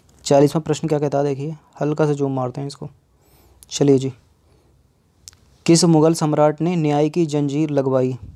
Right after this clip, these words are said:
बताइए, किसने लगवाई है न्याय की जंजीर? ऐसी भी कोई जंजीर होती है? जहांगीर ने लगवाई थी। देखिए, इंटरलिंक कर लो जंजीर का, जहाँ जय जा जा, इस तरह से याद हो जाएगा। चलिए, अगला देखते हैं।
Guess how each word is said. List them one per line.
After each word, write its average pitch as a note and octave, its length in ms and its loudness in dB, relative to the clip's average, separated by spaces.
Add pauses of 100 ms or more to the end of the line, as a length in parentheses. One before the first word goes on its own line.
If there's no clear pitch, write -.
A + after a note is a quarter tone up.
(260)
बताइए, D3 280 0
किसने D#3+ 260 -2
लगवाई D3 320 0
है E3+ 160 -4 (680)
न्याय C#3+ 320 2
की E3 160 0
जंजीर? C#3+ 460 -2
ऐसी C#3 240 -2
भी E3 80 -2
कोई E3 120 0
जंजीर D#3 300 0
होती D#3 180 -2
है? C#3+ 60 2
जहांगीर C#3 400 2
ने D3+ 100 4
लगवाई C3 320 2
थी। C3+ 180 -8 (360)
देखिए, C#3 200 2
इंटरलिंक D#3 440 2
कर D#3 80 -2
लो D#3+ 200 -4
जंजीर C#3 540 0
का, C#3+ 240 -4 (440)
जहाँ C#3+ 440 -2
जय C3+ 420 0 (520)
जा C#3 400 2
जा, C3+ 340 -2
इस D#3 200 -10
तरह C3+ 120 -4
से F3 200 -12 (540)
याद C3+ 200 4
हो C3 80 -2
जाएगा। B2 320 -8 (2000)
चलिए, C#3 220 4
अगला C#3+ 200 4
देखते C#3+ 280 -2
हैं। E3 160 -6